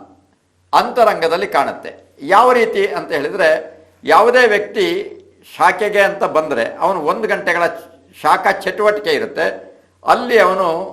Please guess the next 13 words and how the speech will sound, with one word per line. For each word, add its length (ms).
ಆಡ್ತಾನೆ, 560
ಹಾಡ್ತಾನೆ, 800
ಕುಣಿತಾನೆ, 580
ಎಲ್ಲ 320
ಮಾಡ್ಕೊಂಡು 420
ಹೋಗ್ತಾನೆ. 640
ಆ 140
ರೀತಿ 640
ಹಲವಾರು 500
ವರ್ಷ 220
ಬಂದಂಥವನು 640
ಅಥವಾ 300
ಅವನ 160